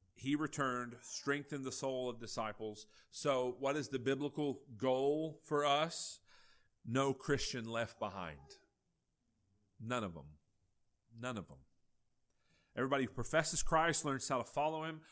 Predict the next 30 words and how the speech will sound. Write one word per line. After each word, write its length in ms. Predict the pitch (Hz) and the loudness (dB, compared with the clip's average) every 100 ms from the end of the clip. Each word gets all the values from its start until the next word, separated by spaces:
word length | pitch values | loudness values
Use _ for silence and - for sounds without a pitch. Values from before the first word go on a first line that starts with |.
| - - | -20 -10
and 120 | 123 | -6
are 100 | 113 | -4
con-, 220 | - 123 - 151 | -6 -10 -8 -8
encouraged 540 | 127 147 147 143 - | 0 2 4 2 -4
to 60 | 120 | -6
continue 500 | 117 - 139 135 131 | -6 -4 -2 -2 -2
in 100 | 120 | -4
the 80 | |
faith. 380 | 101 117 98 80 - _ _ - - | 0 2 2 -2 -12 _ _ -20 0
That's 240 | 123 147 | 2 2
what 160 | 143 123 | 2 2
it 80 | 117 | 4
ought 140 | 113 | 2
to 60 | 101 | 0
be. 340 | 110 120 131 - - - _ _ _ _ _ _ _ _ _ _ _ _ _ _ - _ _ _ _ | -4 -6 -8 -14 -16 -16 _ _ _ _ _ _ _ _ _ _ _ _ _ _ -20 _ _ _ _
But 140 | 110 - | -6 -2
today, 360 | 117 123 143 | 2 2 4
there 120 | 139 | 2
are 60 | 117 | 0
many 160 | 117 131 | 0 -2
people 420 | 143 131 - 170 - - - | -2 -2 -4 -8 -10 -16 -14
in 140 | 123 | -12
the 40 | 107 | -8
church 560 | - 147 170 - - - _ _ _ _ | -2 -2 -2 -6 -14 -16 _ _ _ _
who 100 | 120 | -8
were 80 | 117 | -2
never 240 | 120 127 | 0 0
encouraged 440 | 123 - 131 117 - | -2 -2 0 0 -4
to 60 | |
continue. 480 | - 107 - 98 85 | -8 -8 -6 -6 -8